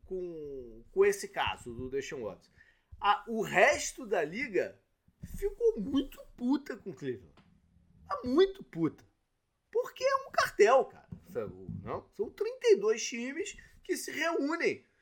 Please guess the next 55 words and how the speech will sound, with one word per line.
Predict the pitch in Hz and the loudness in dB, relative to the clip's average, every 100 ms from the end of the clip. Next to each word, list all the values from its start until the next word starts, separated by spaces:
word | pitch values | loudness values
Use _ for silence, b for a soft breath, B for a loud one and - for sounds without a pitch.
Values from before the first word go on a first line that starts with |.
| _ - | _ -16
de | 196 285 | -14 -6
tantos | - 262 262 277 | 2 2 2 -12
e | 285 | -8
tantos | - 262 262 294 - | 0 0 0 -12 -8
tempos | 247 240 277 - - | 0 2 0 -4 -8
pra, | 494 508 | -4 0
pra | 494 | 0
ditar | 466 508 - 311 | 0 -4 0 -2
o | 285 | -2
que, | - | -10
que | 440 | -8
eles | 480 | -6
vão | |
fazer. | 494 508 302 294 | -2 -2 0 0
Eu | 220 147 | 0 0
acho | 175 | -2
que | 269 | -2
agora, | 262 208 226 320 | -2 2 4 4
daqui | 247 196 | 2 0
a | 240 | 0
uma | 254 | -4
semana, | 277 262 294 - | -6 -6 -8 -4
tem | 427 349 | 0 0
uma | 330 349 | 0 -2
reunião | 381 466 466 494 | 0 0 2 2
dessas. | 480 254 294 - - _ _ _ _ _ _ _ _ | 4 6 4 0 -14 _ _ _ _ _ _ _ _
Né? | 185 - b b b | -8 -8 b b b
É, | - 156 131 294 | -4 0 4 4
é | 330 | 4
de, | 330 | -2
é | 359 339 | 2 2
um | 381 - | 2 0
cartel | 370 - 415 277 247 131 _ _ | -6 8 10 10 8 4 _ _
de, | 110 143 | -18 -16
de | 151 147 175 | -14 -14 -12
trinta | 220 233 233 | -10 -10 -12
e | 240 | -10
dois | 262 269 | -8 -8
times. | 269 285 208 135 | -6 -6 -8 -8
E | 269 | -10
os | 285 | -4
outros | 339 339 - | -4 -4 -8
trinta | - 320 - | -6 -6 -4
e | 294 | -6
um | 339 | -8
ficaram | - 349 480 | 0 2 2
muito | 359 392 453 | 0 -4 -4
bravos | 466 262 262 - - | 4 8 8 6 -8
com | 392 | -8
aquele | 339 403 | -4 4
um, | 403 349 339 - - - - - - | 4 4 0 -4 -10 -12 -12 -16 0
que | 220 | 6
era | 214 254 | 6 6
o | 277 | 0
Cleveland. | - 269 285 214 123 | -6 -4 -2 -4 -6